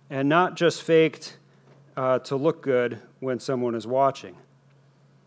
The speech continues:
Um, and all of this is to be done out of reverence to God, because God cares about your work.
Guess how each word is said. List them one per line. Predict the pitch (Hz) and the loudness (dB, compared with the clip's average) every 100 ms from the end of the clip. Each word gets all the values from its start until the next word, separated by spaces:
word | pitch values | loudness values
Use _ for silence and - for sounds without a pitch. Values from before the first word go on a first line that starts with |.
| _ _ _ _ _ _ _ _ _ _ _ _ _ _ _ _ _ _ _ _ _ - | _ _ _ _ _ _ _ _ _ _ _ _ _ _ _ _ _ _ _ _ _ -18
Um, | 226 117 104 98 - _ _ _ _ _ _ _ _ _ _ _ _ _ _ | -10 -8 -8 -14 -20 _ _ _ _ _ _ _ _ _ _ _ _ _ _
and | 143 135 | -4 2
all | 208 | 4
of | 170 | 6
this | 170 156 - | 6 4 0
is | 170 147 - | -2 -2 -2
to | 139 | -6
be | 131 | 0
done | 143 147 110 123 143 | 2 2 0 -6 -4
out | 139 127 | -2 0
of | 123 113 | -2 -2
reverence | 139 165 127 107 117 117 - - _ _ _ | 4 4 2 -8 -10 -12 -14 -14 _ _ _
to | - | -8
God, | 131 160 135 101 - _ _ _ _ _ _ _ _ _ | 0 2 2 -4 -12 _ _ _ _ _ _ _ _ _
because | 127 151 131 | -4 -2 -2
God | - 170 151 170 180 147 | -4 -8 -4 -2 -2 -4
cares | - 127 120 123 120 311 | -6 -2 -2 -2 -6 -12
about | 139 120 107 110 - | -8 -6 -4 -6 -10
your | 127 131 | -10 -6
work. | 175 175 - - | -4 -4 -10 -20